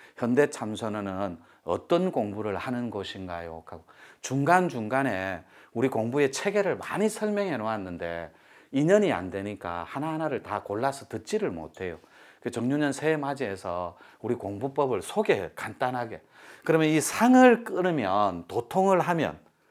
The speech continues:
어떤 것이 장점이 있는지 요 상 끊으면 세 가지의 장점이 있어요. 요렇게 첫째,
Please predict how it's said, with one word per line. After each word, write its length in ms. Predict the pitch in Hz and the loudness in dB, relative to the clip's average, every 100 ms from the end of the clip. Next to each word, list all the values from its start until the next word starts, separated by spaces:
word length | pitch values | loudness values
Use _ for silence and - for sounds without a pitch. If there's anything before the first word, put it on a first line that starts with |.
| _ _ - - | _ _ -20 -8
어떤 580 | 90 127 - 220 233 226 | -2 -2 8 10 10 8
것이 300 | 214 - - | 6 6 -2
장점이 560 | 156 233 247 196 117 | 4 4 6 4 4
있는지 680 | 92 95 101 95 87 85 80 _ _ - - | -2 -4 -4 -2 -2 -4 -8 _ _ -20 0
요 120 | 127 | 2
상 260 | 127 - 220 | 2 4 4
끊으면 580 | 226 202 147 101 95 90 | 6 4 4 0 -2 -6
세 260 | - 151 | -4 -2
가지의 440 | 156 190 202 196 143 | 4 4 4 2 2
장점이 500 | 156 214 226 156 95 | 2 2 2 0 0
있어요. 300 | 80 - 82 | -6 -8 -6
요렇게 300 | 85 85 - | -8 -10 -16
첫째, 560 | - 127 - 117 113 | -12 -12 -6 -6 -6